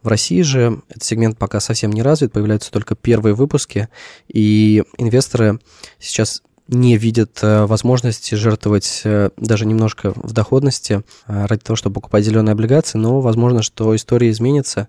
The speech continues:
и в ближайшие несколько лет этот сегмент в России тоже получит,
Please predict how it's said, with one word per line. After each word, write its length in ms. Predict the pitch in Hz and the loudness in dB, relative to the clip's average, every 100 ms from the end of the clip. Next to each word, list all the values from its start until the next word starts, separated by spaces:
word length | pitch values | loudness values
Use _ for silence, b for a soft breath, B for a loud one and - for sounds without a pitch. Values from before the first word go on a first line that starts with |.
| B B B B | B B B B
и 220 | - 107 107 | -2 0 0
в 200 | 107 104 | 0 -2
ближайшие 420 | 107 110 110 107 | 0 -2 -2 -4
несколько 360 | 107 107 - | -4 -6 -2
лет 240 | 110 139 - | 0 0 0
этот 180 | 107 - | -6 -8
сегмент 380 | 107 110 123 | -4 -2 -2
в 80 | 113 | -2
России 400 | 101 - 120 120 - B B B _ | -4 -4 -4 -4 -6 B B B _
тоже 220 | - 110 | -2 -2
получит, 340 | - 104 107 | 0 -4 -4